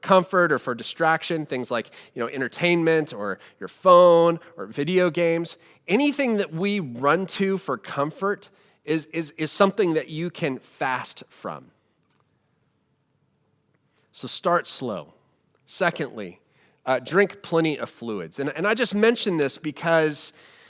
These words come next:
well, uh, yeah, I gave you that example of Esther, and, and they did three days of no food and no water. And that's called an absolute fast. And that's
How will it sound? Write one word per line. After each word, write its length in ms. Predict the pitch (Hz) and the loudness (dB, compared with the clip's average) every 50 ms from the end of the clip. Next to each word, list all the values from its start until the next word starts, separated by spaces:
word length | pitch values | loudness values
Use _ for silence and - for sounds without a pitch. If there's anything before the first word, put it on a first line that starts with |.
| - _ _ - | -20 _ _ 0
well, 240 | 156 165 165 156 | 2 2 2 2
uh, 100 | 151 160 | 0 -2
yeah, 240 | 160 147 165 170 160 | -4 -4 -4 -2 -2
I 60 | 156 | 0
gave 200 | 156 185 196 196 | 2 2 2 2
you 80 | 202 185 | 2 2
that 140 | 165 170 160 | 2 2 2
example 480 | 151 139 120 156 170 170 165 - 151 135 | 0 0 0 0 2 2 0 0 -2 -2
of 140 | 127 110 - - | -2 -4 -4 0
Esther, 440 | 151 180 180 - - - 131 123 131 | 0 0 2 0 -2 -2 0 0 0
and, 160 | 127 123 110 - - _ - | 0 -2 -4 -8 -16 _ -8
and 120 | - 143 160 | -4 0 0
they 120 | 185 214 | 2 4
did 180 | 208 196 165 - | 4 2 2 0
three 380 | - - 185 185 202 220 208 | -4 -4 0 2 2 2 4
days 380 | 185 185 185 180 180 170 - - | 6 6 6 6 4 2 0 -2
of 340 | - 156 151 147 127 - - _ _ _ | -2 0 0 0 -2 -4 -12 _ _ _
no 320 | - 127 160 180 190 190 180 | -2 4 6 6 6 6 4
food 460 | - - 185 180 175 175 170 165 - | 2 4 6 6 8 6 6 2 0
and 240 | 135 135 139 135 135 | -2 -2 -2 0 2
no 160 | 147 151 156 | 2 2 2
water. 560 | 156 139 123 123 139 139 135 131 110 104 104 - - - _ | 2 2 2 6 6 6 6 6 2 0 -4 -6 -12 -18 _
And 140 | - 143 151 | -6 -2 2
that's 160 | 175 202 - | 2 2 2
called 220 | - - 233 202 185 | 4 4 4 4 4
an 120 | 160 151 - | 2 0 0
absolute 800 | - 156 165 175 165 - - - - 160 143 135 143 143 135 - | 2 4 4 4 2 0 -4 -2 -2 -2 -2 -2 -2 -4 -4 -8
fast. 400 | - - - 147 131 123 - - | -8 -2 0 2 2 0 0 0
And 80 | 143 156 | 0 0
that's 160 | 202 202 | 0 0